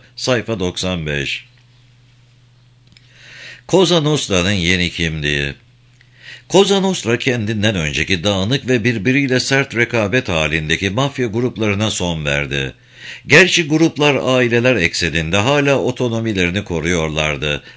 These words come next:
ama artık belli kurallara göre hareket etmek zorundaydılar. Ülke çapında bir üst kurul oluşturulmuştu ve aileler artık bu kuruldan habersiz ve ondan onay almadan kendi başlarına işlere kalkışamayacaklardı.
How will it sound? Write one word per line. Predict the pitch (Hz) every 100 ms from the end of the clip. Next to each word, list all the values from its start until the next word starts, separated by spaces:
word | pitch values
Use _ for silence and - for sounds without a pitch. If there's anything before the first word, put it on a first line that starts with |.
| -
ama | 160 165
artık | 151 156 98
belli | 110 113 107
kurallara | - 104 101 85 90 92 98
göre | 82 80 82
hareket | 85 107 107 104
etmek | 95 - 98 76
zorundaydılar. | 90 87 85 82 82 71 76 78 73 - _ _ - - - -
Ülke | 139 151 214 226
çapında | 131 90 90 87 101
bir | 131 131 -
üst | 170 -
kurul | - 151 151
oluşturulmuştu | 98 117 107 95 101 98 95 92 - 85 92 - -
ve | 123
aileler | 127 139 139 139 147
artık | 113 127 127 98
bu | 139
kuruldan | 110 101 92 104
habersiz | 90 90 90 92 90 104 90
ve |
ondan | 110 117 113 135
onay | 104 104 87
almadan | 90 101 82 80 90 92 - -
kendi | - 139 147 175
başlarına | 143 131 127 127 131
işlere | 101 113 107 117 113
kalkışamayacaklardı. | 107 98 95 95 101 87 82 78 85 80 80 80 76 78 76